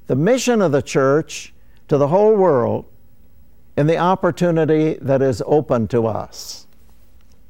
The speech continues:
That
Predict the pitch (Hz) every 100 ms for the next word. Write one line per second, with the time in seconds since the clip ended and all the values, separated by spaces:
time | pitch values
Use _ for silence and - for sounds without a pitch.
0 | - - - - - - - - - -
1 | - - - - - - - - - -
2 | - 147 190 220